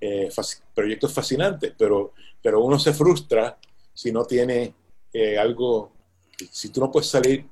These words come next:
a trabajar, ¿no? Ese día, si, si tienes un tiempito para aprovechar el tiempo, eh, eh, así es que de ahí salió el proyecto.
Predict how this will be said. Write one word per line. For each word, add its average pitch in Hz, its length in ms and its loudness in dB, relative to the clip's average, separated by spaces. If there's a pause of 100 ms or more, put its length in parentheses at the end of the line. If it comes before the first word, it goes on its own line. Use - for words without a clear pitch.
(400)
a 110 60 -4
trabajar, 110 540 0
¿no? 120 220 -8 (300)
Ese 120 240 2
día, 117 380 0
si, 104 200 -10
si - 140 -10
tienes 113 220 -2
un 135 120 -2
tiempito 117 560 -2
para 95 160 -6
aprovechar 113 400 -4
el 131 140 -6
tiempo, 117 480 -8 (500)
eh, 95 460 -6 (380)
eh, 95 340 -8
así 110 200 -6
es 107 60 -8
que 120 280 0
de 101 140 0
ahí 104 100 0
salió 110 580 2
el - 80 -16
proyecto. 95 440 -8